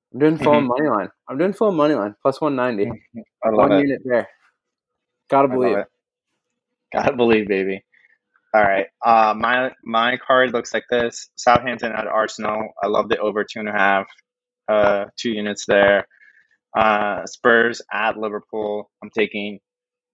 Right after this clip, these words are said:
Speaker 2: Jose plus a half. Um, Fulham at Brighton. I love the over two and a half there. Uh, and then, uh,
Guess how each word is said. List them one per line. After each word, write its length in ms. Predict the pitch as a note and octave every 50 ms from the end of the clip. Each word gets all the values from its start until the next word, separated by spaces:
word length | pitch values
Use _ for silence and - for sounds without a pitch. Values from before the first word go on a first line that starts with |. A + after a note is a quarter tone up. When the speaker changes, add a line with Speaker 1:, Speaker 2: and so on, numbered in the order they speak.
| _ _ _ _ _ - -
Speaker 2:
Jose 720 | C#3+ C3 B2+ B2+ C3 - - B2 A2+ A2 A2 A2 A2 A2 G#2+ - _ _ _ _ _ _ _ _ _ _ _ - -
plus 300 | - C3 B2+ B2 A#2+ -
a 60 | A#2+ A2
half. 420 | A2 G#2 G2+ G2+ G2 G2 G#2 - - _ _ _ _ _ _ _ _ _ _ _ _ _ _ _ _ _ _ _ _ _ _ _ _ _ _ _ _ -
Um, 580 | A#2 A2+ A2 G#2+ G#2+ G#2 G#2 G2+ G2+ G2+ G2+ G#2 _ _ _ _ _ _ -
Fulham 300 | B2 B2 B2 C3 C3 A#2+ -
at 240 | A#2 A#2 A#2 G#2+ G2+
Brighton. 540 | A2+ A2 A2+ A#2 A#2+ B2 B2 B2+ C3 C3 _ _ _ _ _ _ _ -
I 100 | G2+ G#2
love 600 | G2+ G#2 G2+ G2+ G#2+ A2 A2+ A2+ A2 A2 G#2+ G2+
the 140 | G#2+ G#2+ -
over 240 | - G#2+ G#2 G#2 G#2
two 160 | G2 - - A2
and 80 | G#2
a 40 | G2+
half 240 | G#2 G2+ G2 G2 - _ -
there. 540 | A#2 A#2 A#2 A2+ A#2 A#2 A#2 A2+ A2+ - _ _ _ _ _ _ _ _ _ _ _ _ _ _ _ _ _ _ _ _ _ _ -
Uh, 480 | A2 A2+ A2 G#2+ G#2+ G#2 G2+ G#2 G2 F#2 - - -
and 260 | A2+ A2+ A2 A2 A2+
then, 540 | A2+ A2+ A2 G#2+ G#2+ G#2+ G#2+ G#2+ G#2+ G#2 G2+ - _ - - -
uh, 220 | A2 G#2+ G#2 G#2